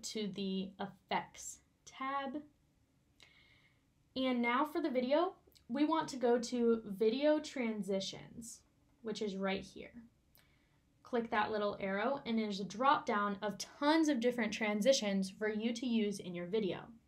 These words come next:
The one I most commonly use in my day-to-day at work is called the cross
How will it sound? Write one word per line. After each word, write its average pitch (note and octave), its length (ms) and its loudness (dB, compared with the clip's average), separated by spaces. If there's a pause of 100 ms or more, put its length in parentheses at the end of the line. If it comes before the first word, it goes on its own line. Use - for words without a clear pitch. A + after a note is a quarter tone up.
(840)
The C#4 80 2
one D4+ 180 6
I F#4 100 4
most D#4 240 6
commonly C#4 560 6
use F#3+ 380 2
in A3 140 0
my G#3 160 0
day-to-day F#3+ 840 -2
at F#3+ 260 -2
work F3 520 -8 (420)
is B3+ 180 0
called G3+ 440 2 (100)
the G#3+ 100 -2
cross G3 680 -2